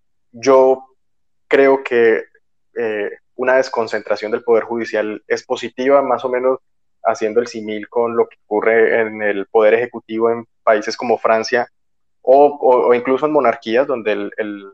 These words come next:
jefe de Estado y el jefe de gobierno está en la cabeza de dos personas diferentes, o en Francia, en donde existe un, dos personas en el poder ejecutivo también como jefe de Estado y jefe de gobierno.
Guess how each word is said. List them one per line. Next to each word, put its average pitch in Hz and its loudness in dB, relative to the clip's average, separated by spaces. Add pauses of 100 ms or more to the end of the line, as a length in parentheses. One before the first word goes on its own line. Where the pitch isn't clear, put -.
(180)
jefe 120 0
de 123 4
Estado 113 2
y 120 0
el 113 -4
jefe 113 -2
de 117 2
gobierno 110 2
está 117 -2 (520)
en 117 -4
la 107 -2
cabeza 98 -2
de 107 2
dos - -4
personas 113 -4
diferentes, 151 -4
o 110 -6
en 98 -6
Francia, 101 -6
en 117 -12
donde 101 -14
existe - -4 (140)
un, 113 -12 (320)
dos 117 0
personas 117 -2
en 110 -8
el - -10
poder 104 2
ejecutivo 110 -2
también 110 -2
como 117 -6
jefe 113 -2
de 113 4
Estado 107 2
y 113 -2
jefe 120 0
de 117 4
gobierno. 127 2